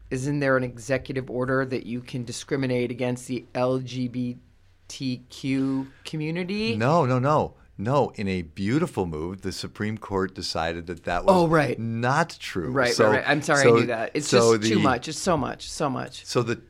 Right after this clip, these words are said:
Speaker 2: the, uh, the T and the Q are now included in the non-discrimination clause, which, if you think about it for a moment,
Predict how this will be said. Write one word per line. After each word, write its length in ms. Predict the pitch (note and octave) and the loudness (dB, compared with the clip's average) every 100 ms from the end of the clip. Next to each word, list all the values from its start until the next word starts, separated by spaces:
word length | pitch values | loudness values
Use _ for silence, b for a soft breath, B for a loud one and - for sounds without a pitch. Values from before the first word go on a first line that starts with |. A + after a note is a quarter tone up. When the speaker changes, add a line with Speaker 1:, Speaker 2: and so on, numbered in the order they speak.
| - | -16
Speaker 2:
the, 420 | A#2 G#2+ G#2+ G2+ | -10 -2 0 2
uh, 220 | G2 F#2 F#2 | 4 4 2
the 180 | G2 | -2
T 300 | F#2 - F3 | -6 -6 -2
and 100 | F#3+ | 0
the 60 | C#3 | -2
Q 500 | C3 G#3 D#3+ D3 C3 b b b | -4 2 2 2 -2 b b b
are 140 | A2+ A2 | 0 2
now 320 | G#2+ B2 C#3+ | 4 4 4
included 560 | C3+ B2+ - E3 C3 G2+ | 2 -4 -2 -2 0 -2
in 80 | |
the 100 | F#2 | -2
non-discrimination 1000 | F#2 G#2 A#2+ A#2+ - B2+ G#2+ G#2+ C3 G2+ E2+ | 0 0 0 -2 -4 -4 0 0 0 -4 -8
clause, 540 | - D2+ D2 D#2 - b b b | -8 -6 -4 -6 -8 b b b
which, 220 | B2+ C3+ | 0 0
if 140 | - A#2+ | -4 -8
you 60 | |
think 220 | A#2 F#3+ F#3 | -4 -4 0
about 220 | A2+ F2+ | 2 2
it 60 | |
for 140 | - F2+ | 0 -4
a 60 | |
moment, 380 | E2+ E2+ E2+ F2+ | -2 -2 -2 -6